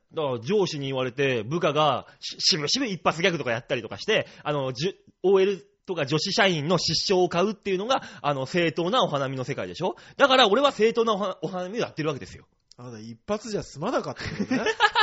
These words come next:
Speaker 1: <laughs> 一発で済む。お前そんなわけねえだろ、お前。こっちはあの、キングオブザ・ザッツブレだろ、こっち。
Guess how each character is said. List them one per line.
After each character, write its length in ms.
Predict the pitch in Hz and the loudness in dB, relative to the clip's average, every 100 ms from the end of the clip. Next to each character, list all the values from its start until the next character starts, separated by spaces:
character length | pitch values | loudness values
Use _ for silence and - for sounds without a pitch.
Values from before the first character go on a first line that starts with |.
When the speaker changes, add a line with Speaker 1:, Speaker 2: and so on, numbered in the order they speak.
| 415 392 | 0 -2
Speaker 1:
<laughs> 640 | 370 330 - - - - - | 0 -6 -8 -18 -18 -18 -8
一 240 | 196 185 | -8 0
発 220 | 285 285 | 0 2
で 100 | 330 | -2
済 140 | 285 294 | -4 -8
む。 120 | - - _ | -12 -20 _
お 40 | 202 | -6
前 80 | |
そ 120 | 196 294 | -2 2
ん 40 | |
な 80 | 359 | 2
わ 60 | |
け 60 | 392 | 2
ね 80 | 359 | 0
え 20 | |
だ 80 | 339 | 0
ろ、 120 | 294 | 0
お 40 | |
前。 380 | 226 202 175 131 | 0 0 0 0
こ 100 | 151 | -4
っ 40 | 156 | -4
ち 140 | 240 | 0
は 60 | 233 | 2
あ 40 | |
の、 260 | 196 170 143 - _ _ _ _ _ | 2 -2 -2 -6 _ _ _ _ _
キ 120 | - | -4
ン 60 | 269 | 0
グ 80 | 269 | 0
オ 20 | |
ブ 100 | 240 | 0
ザ・ 120 | 208 | 0
ザ 80 | 214 | 0
ッ 20 | |
ツ 100 | 220 | -4
ブ 80 | 214 | -4
レ 60 | 254 | 0
だ 100 | 262 | 0
ろ、 120 | 262 | -2
こ 80 | 139 | -8
っ 40 | |
ち。 140 | 120 | -8